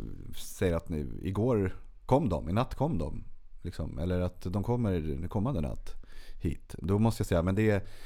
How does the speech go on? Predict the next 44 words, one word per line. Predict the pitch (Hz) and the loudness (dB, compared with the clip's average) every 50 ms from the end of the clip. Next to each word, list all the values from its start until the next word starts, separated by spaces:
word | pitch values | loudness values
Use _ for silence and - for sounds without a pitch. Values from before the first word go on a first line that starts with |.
| - - - | -10 -8 -4
det | 98 | -2
löser | 87 90 98 101 101 98 - 104 | 0 4 4 6 6 4 2 0
sig. | - - 98 | 0 2 2
I | 95 | 4
början | 90 98 120 123 120 120 123 123 117 107 98 | 4 6 6 6 6 6 6 6 4 4 2
så, | 95 - 107 95 92 92 87 82 - - - - - - - - | 0 0 2 2 4 2 2 0 -2 -6 -8 -8 -8 -8 -6 -4
eh, | - 87 80 76 69 58 55 | -4 -2 -2 -2 -4 -4 -6
så, | - - - - 95 90 85 82 82 80 80 78 76 71 69 69 - 87 - - - | -6 -6 -4 -2 0 0 2 2 2 2 2 2 0 -2 -2 -4 -6 -8 -8 -6 -4
eh, | 92 85 | -4 -2
kan | 80 - - 101 | -2 0 0 0
man | 95 95 95 | 2 2 2
uppleva | 90 - - 85 85 82 | 0 0 -2 -2 -2 0
det | 80 | 0
här | 85 78 | 0 -2
lite | 78 80 - 90 | -2 -2 0 0
jobbigt, | 92 87 80 76 69 76 - | 2 2 0 -2 -4 -4 -2
men | 90 | -2
det | 90 107 | 0 0
löser | 98 95 90 85 - - | 2 2 0 0 -2 -4
sig | - 90 | -4 -4
över | 82 85 | -4 -4
tid | - - - 78 78 76 73 78 | -6 -6 -6 -4 -4 -4 -4 -4
och, | 76 73 69 | -6 -6 -6
och | 57 69 80 80 82 | -6 -4 -4 -4 -2
negativa | 95 104 98 85 92 87 - 98 85 90 | 0 0 0 0 -2 -2 -2 -2 -2 -2
upplevelser | 87 - - 85 82 82 78 - | -4 -4 -4 -4 -4 -4 -4 -4
vänder | 82 87 82 82 85 | -2 -2 -2 -2 -4
till | - - - | -6 -6 -6
positiva | - 85 87 - - 76 - 87 80 80 | -4 -4 -4 -4 -6 -8 -6 -6 -4 -4
bara | 78 80 82 78 73 | -4 -4 -4 -4 -4
man | 71 71 71 | -6 -8 -8
får | - 82 | -6 -6
låta | 78 78 78 - 76 | -4 -4 -6 -6 -6
det | 73 | -6
här | 82 78 | -6 -6
lugna | 76 80 78 78 - - | -6 -6 -4 -6 -6 -8
sig | - - | -8 -10
lite | - - - - | -10 -10 -10 -10
grann | - - - | -10 -10 -10
och | - | -12
så. | - - - - - - - - - - - - - - - - - - | -10 -10 -10 -10 -12 -14 -16 -14 -14 -14 -12 -10 -10 -10 -10 -10 -8 -6
Alltså | - 101 98 | -2 0 4
det | 113 | 4
handlar | 120 131 113 | 6 6 6